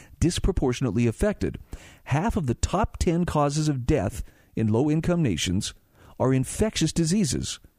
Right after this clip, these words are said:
including several of the conditions that she mentions in this article. They require extensive prete-, prevention and treatment, which are harder to attain now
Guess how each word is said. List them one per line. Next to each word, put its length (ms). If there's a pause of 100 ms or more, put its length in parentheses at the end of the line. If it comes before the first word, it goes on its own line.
(260)
including 380
several 380
of 80
the 60
conditions 520
that 140
she 140
mentions 400
in 100
this 160
article. 440 (320)
They 80
require 400
extensive 680
prete-, 420
prevention 500
and 120
treatment, 400 (280)
which 160
are 80
harder 300
to 160
attain 340
now 320